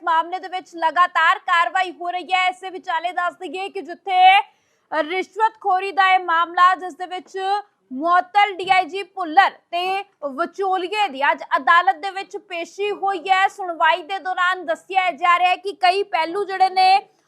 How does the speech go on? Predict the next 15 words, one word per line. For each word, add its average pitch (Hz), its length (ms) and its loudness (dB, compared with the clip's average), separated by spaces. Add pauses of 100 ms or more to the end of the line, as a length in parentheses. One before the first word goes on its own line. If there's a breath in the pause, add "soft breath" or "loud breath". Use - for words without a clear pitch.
(140)
ਉਹ 349 80 0
ਸਾਹਮਣੇ 370 460 2
ਆਉਂਦੇ 381 340 2
ਨੇ, 381 200 2
ਜਿਸ 381 180 -12
ਤੋਂ 392 180 -4
ਬਾਅਦ 339 360 6
ਹੁਣ 359 280 0 (680)
ਅਠਾਰਾਂ 370 640 6
ਜਨਵਰੀ 359 760 -2
ਨੂੰ 254 200 -8
ਇਸ 285 220 -4
ਮਾਮਲੇ 359 540 2
ਦੇ 370 120 -6
ਵਿੱਚ 370 380 -4